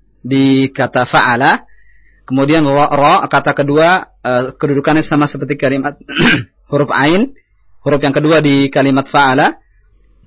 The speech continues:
Kemudian ba, doroba, huruf yang terakhir sama seperti lam yang ada pada kalimat fa'ala.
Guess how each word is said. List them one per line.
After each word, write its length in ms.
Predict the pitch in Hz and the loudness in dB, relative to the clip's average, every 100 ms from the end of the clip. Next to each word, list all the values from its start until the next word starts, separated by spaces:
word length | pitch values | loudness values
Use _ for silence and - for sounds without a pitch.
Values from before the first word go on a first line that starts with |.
| _ _ _ _ | _ _ _ _
Kemudian 400 | - 147 170 175 | -6 0 0 2
ba, 320 | 147 156 196 123 | 2 2 2 -2
doroba, 640 | 147 165 156 135 151 196 | 0 2 2 2 2 2
huruf 160 | 165 160 | 0 -2
yang 160 | 139 | -2
terakhir 240 | 139 131 160 | 0 -2 -2
sama 240 | 156 151 | -2 -2
seperti 320 | 151 143 147 | -4 -4 -2
lam 480 | 135 135 156 214 - | 0 2 2 0 -4
yang 240 | 139 120 | -4 -2
ada 160 | 127 139 | -2 0
pada 240 | 127 131 | -2 -2
kalimat 400 | 131 120 123 120 | -4 -4 -2 -4
fa'ala. 480 | - 120 101 95 - | -4 -4 -4 -10 -18